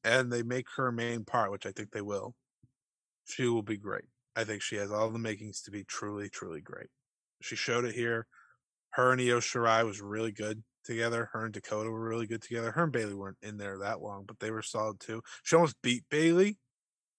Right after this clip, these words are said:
which would have been great, but she's, she's already ready to make the step up.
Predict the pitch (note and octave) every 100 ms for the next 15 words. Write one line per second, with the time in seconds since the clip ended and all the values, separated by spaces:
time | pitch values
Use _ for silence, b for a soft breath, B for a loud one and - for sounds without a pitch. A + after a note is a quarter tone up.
0 | _ - C3 - - - _ _ _ _
1 | _ _ _ _ _ _ _ _ _ _
2 | _ - C#3 C3+ A#2 F#2+ B2 C#3 - A#2
3 | - - E3 - - _ B B B -
4 | - F#3+ B3 B3+ G#3 B2 A#2+ B2+ C3 C3
5 | B2 - - G#2+ - F#2+